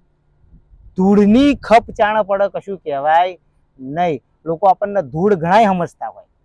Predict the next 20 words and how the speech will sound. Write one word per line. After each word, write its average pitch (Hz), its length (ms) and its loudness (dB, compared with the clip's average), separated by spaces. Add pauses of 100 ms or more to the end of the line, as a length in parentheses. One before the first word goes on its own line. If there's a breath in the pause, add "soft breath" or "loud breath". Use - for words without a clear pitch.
(360)
પણ 165 160 -4
જો 202 80 -4
એમને 185 320 0
એ 226 140 4
ખબર 175 300 -4
ના 135 140 -12
હોય 101 200 -20 (400)
કે 156 60 -8
ધૂળની 165 560 -4
ખપ 190 200 -6 (100)
ચાણ 156 240 -10
પડે 147 200 -10
કોઈને 143 320 -14
ખબર 131 260 -14
પડતી 123 360 -20
હોય 131 220 -6 (560)
નહીં. 135 240 -12 (200)
એટલે 143 240 -12
જીવનની 147 580 -10
અંદર 156 320 -6